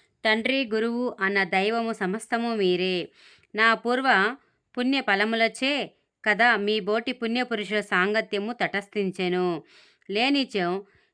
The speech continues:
నేను మహాపాపినై మహారణ్యములో ఒక మొద్దుబారిన చెట్టునై ఉండగా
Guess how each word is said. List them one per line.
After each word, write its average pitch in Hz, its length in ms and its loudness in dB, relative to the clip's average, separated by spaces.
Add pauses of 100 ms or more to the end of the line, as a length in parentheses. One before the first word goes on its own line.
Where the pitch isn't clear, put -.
నేను 233 280 0
మహాపాపినై 220 1080 2 (240)
మహారణ్యములో 214 1040 2
ఒక 190 260 -8
మొద్దుబారిన 202 840 2 (120)
చెట్టునై 208 460 -2
ఉండగా 202 520 2